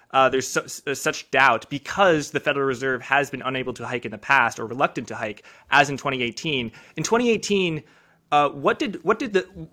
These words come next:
w-, did the Federal Reserve, uh, did, excuse me, did the Fed funds futures, did the Eurodollar market, did the rates futures market, did it take the Fed at its word when they had these extremely hawkish dot plots, or, uh, was it a, is it a non-believer? 'Cause now it seems like the Fed fund futures,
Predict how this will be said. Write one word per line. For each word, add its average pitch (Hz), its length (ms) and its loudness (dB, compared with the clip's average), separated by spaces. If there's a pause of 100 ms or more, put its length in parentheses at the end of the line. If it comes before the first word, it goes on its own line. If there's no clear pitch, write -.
w-, 147 200 -8 (120)
did 170 140 4
the 180 80 0
Federal 185 260 2
Reserve, 156 600 2 (100)
uh, 135 300 6
did, 135 140 -4
excuse 143 240 -8
me, 113 80 -6
did 139 120 -2
the 143 60 2
Fed 180 240 0
funds 165 240 -2
futures, 147 420 -4
did 127 100 -6
the 131 120 -6
Eurodollar 143 340 4
market, 110 280 -4
did 117 120 -8
the 131 80 -6
rates 147 220 -2
futures 151 280 -8
market, 117 300 -4 (240)
did 160 140 0
it 160 80 0
take 180 180 0
the 180 80 -2
Fed 147 380 2
at 131 120 4
its 127 200 -4
word 139 420 0
when 143 140 -2
they 127 80 -2
had 131 180 0
these 120 160 -8
extremely 139 340 -8
hawkish 127 460 -2
dot 127 220 0
plots, 170 340 -2 (360)
or, 165 580 6 (260)
uh, 143 260 8
was 147 200 2
it 139 80 2
a, 135 200 0
is 135 120 0
it 135 100 -2
a 135 80 -6
non-believer? 127 760 -2
'Cause 143 160 -4
now 208 260 4
it 175 100 0
seems 165 320 -4
like 147 140 0
the 139 60 -4
Fed 143 220 -2
fund 139 180 -6
futures, 135 420 -8